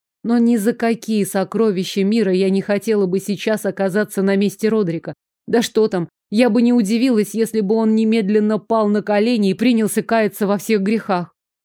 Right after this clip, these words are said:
Родрик немного побледнел, с непонятным вызовом выдвинул вперёд нижнюю челюсть, из-под лобья глядя на ректора.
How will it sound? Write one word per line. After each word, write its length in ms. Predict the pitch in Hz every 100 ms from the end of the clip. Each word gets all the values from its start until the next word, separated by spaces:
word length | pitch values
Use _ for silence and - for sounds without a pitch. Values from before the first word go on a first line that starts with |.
| -
Родрик 560 | 202 175 185 190 - -
немного 380 | 196 190 180
побледнел, 600 | 165 180 190 185 202 226 - _ _ _
с 120 | -
непонятным 800 | 220 214 214 214 220 - 208 202
вызовом 600 | 190 226 185 196 196 190 _ _
выдвинул 720 | 190 180 220 185 180 196 202
вперёд 500 | 185 - 208 202 202 -
нижнюю 500 | 220 220 190 202 190
челюсть, 560 | - 240 220 190 - _ _ _
из-под 440 | - 196 - 190 175
лобья 340 | 220 185 185
глядя 320 | 165 196 180
на 140 | 196 196
ректора. 460 | 185 - 185 170